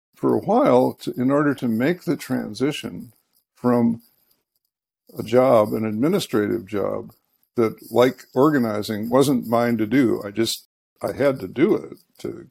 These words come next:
help keep my family afloat. And incidentally, making very little money at the time, because in this community, we operated on an absolutely flat salary scale. Everybody,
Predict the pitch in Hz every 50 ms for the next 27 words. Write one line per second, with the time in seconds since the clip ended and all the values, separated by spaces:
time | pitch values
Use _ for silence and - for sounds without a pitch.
0 | _ _ - 123 120 - - _ - 120 113 117 107 104 107 - - 139 151 165
1 | 147 127 107 107 - 110 - - - 104 104 107 - - - _ _ _ _ _
2 | _ _ _ _ _ _ _ _ _ 123 123 123 127 123 117 - 127 110 117 123
3 | 123 117 113 110 104 107 113 117 117 - 123 110 104 104 107 120 123 127 123 120
4 | 117 113 110 107 104 110 117 120 117 107 104 95 - - 113 - - 113 104 98
5 | 98 104 107 110 - 110 110 107 117 113 107 107 104 101 - - - 110 107 110
6 | 113 113 110 104 107 101 101 104 104 104 - - - - 104 117 - - 113 107
7 | 107 110 107 113 113 107 107 110 104 123 - - 120 127 123 - - 123 113 113
8 | 110 107 - - - 113 107 110 - - - - - - - - - 57 55 58
9 | - 55 - - - - - - - - - - - 127 120 123 113 107 98 -
10 | 95 101 107 107